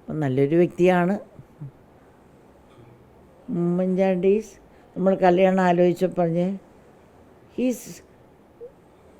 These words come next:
too simple, that is his wise." എന്നിട്ട് നമ്മുടെ മാർക്കറ്റിൽ, ഒരു വിവാഹ മാർക്കറ്റിൽ ഒരഭിപ്രായം വന്നു. പിന്നെ ഞാൻ എൻ്റെ വീട്ടുകാർ, എൻ്റെ അപ്പൻ്റെ വീട്ടുകാരാരും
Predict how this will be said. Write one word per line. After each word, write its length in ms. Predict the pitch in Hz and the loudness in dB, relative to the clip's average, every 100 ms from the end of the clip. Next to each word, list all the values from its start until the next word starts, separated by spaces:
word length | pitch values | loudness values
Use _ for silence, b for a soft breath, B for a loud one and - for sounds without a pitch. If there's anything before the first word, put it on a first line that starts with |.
| - - 98 85 - - - | -20 -20 -20 -20 -20 -10 2
too 140 | 220 220 214 | 4 6 2
simple, 240 | 185 175 | 2 0
that 240 | 131 156 156 | 2 0 0
is 60 | 156 | -8
his 240 | 143 143 | -8 -6
wise." 300 | 123 - - - - - - - - - _ - - - - - | -6 -6 -14 -20 -20 -20 -20 -20 -20 -20 _ -20 -20 -20 -20 -6
എന്നിട്ട് 360 | 170 175 185 185 165 | -2 2 2 0 0
നമ്മുടെ 320 | 170 175 175 | 2 2 2
മാർക്കറ്റിൽ, 680 | 165 170 170 175 165 165 | 2 2 6 4 6 4
ഒരു 160 | 160 160 - 156 | 6 4 -2 0
വിവാഹ 320 | 160 151 156 | 2 2 0
മാർക്കറ്റിൽ 640 | 147 151 139 151 151 160 - _ b b b - | 2 2 0 -2 -4 -10 -10 _ b b b -2
ഒരഭിപ്രായം 600 | 156 151 147 156 156 143 | 0 2 2 2 2 0
വന്നു. 340 | 139 151 180 - - - - - - | -4 -4 -8 -12 -20 -20 -20 -20 -12
പിന്നെ 160 | 147 | -6
ഞാൻ 440 | 156 135 143 170 180 _ _ _ - _ _ - | -2 -2 -2 -6 -10 _ _ _ -20 _ _ -6
എൻ്റെ 220 | 135 151 175 | -2 2 4
വീട്ടുകാർ, 760 | 175 165 - 160 165 160 160 | 4 4 2 4 4 2 2
എൻ്റെ 420 | 185 - 151 156 151 - - - _ b b - - | 0 0 -4 -4 -6 -8 -14 -20 _ b b -20 -10
അപ്പൻ്റെ 320 | 143 156 156 | -2 0 0
വീട്ടുകാരാരും 800 | 147 143 147 139 139 135 135 135 | -2 0 0 2 2 2 0 -2